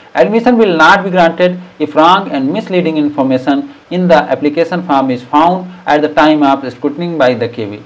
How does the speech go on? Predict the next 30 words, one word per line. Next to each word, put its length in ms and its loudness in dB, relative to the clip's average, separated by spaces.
अगर 200 0
आप 360 0
form 180 -2
में 340 0
कोई 120 2
गलत 260 2
जानकारी 500 2
देंगे 380 -2
या 180 6
misleading 540 -4
जानकारी 420 0
देंगे, 300 -4
तो 360 -2
आपका 360 4
form 380 0
जब 180 0
check 180 -2
होगा, 320 2
अगर 300 0
उसमें 240 -2
ऐसा 200 0
पाया 260 4
जाता 260 2
है, 140 0
तो 140 -8
आपको 340 4
admission 400 -2
नहीं 260 0
दिया 220 -2
जाएगा। 380 -4